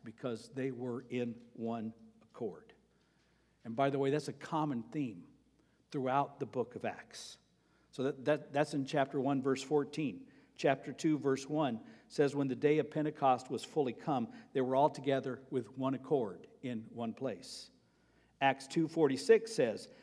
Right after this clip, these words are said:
"And they continuing daily with one accord, with one accord in the temple, and breaking bread from house to house, did eat their meat with gladness and singleness of heart." Acts four twenty-four,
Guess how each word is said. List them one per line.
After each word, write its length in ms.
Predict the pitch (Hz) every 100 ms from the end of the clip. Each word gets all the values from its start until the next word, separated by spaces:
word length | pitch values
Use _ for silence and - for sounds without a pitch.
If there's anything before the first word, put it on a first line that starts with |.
| -
"And 160 | 143 151
they 120 | 147
continuing 800 | 143 143 131 190 208 180 123 120
daily 360 | 117 170 175 123
with 200 | 120 117
one 180 | 143 143
accord, 640 | 135 180 165 117 90 - -
with 200 | 135 131
one 160 | 151 143
accord 540 | 139 180 156 127 120
in 140 | 139 139
the 60 | 131
temple, 500 | 175 165 123 90 - - - 117
and 80 |
breaking 380 | 117 151 151 139
bread 360 | 123 147 143 143
from 140 | 135
house 280 | 131 139 -
to 120 | 151
house, 380 | 120 143 117 110
did 180 | 131 127
eat 160 | 143 139
their 140 | 123
meat 280 | 127 135 135
with 200 | 117 101
gladness 640 | 120 131 139 147 143 - - - _
and 200 | 127 120
singleness 1040 | 113 - - 175 165 135 117 120 117 - - _ _ 127
of 140 | 117
heart." 500 | - 131 - - - _ _ _ _ _ -
Acts 260 | 147 147
four 280 | - 180 185
twenty-four, 600 | 180 175 156 - 180 139